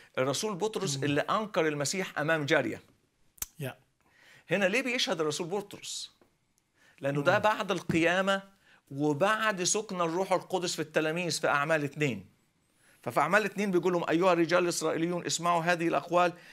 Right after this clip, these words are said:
Speaker 1: يسوع الناصري رجل قد تبرهن لكم من قبل الله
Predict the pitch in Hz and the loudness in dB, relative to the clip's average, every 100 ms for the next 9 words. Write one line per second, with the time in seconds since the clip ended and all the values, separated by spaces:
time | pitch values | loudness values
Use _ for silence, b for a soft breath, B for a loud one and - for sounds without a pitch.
0 | B 143 143 190 190 170 165 151 185 175 | B -2 0 2 0 2 -2 0 2 2
1 | 156 175 160 147 156 - 151 165 170 160 | 2 0 -2 -4 -4 -2 0 2 2 0
2 | 156 160 170 160 147 139 - 170 160 151 | 0 0 0 -2 -4 -4 -2 0 0 2
3 | 165 | 2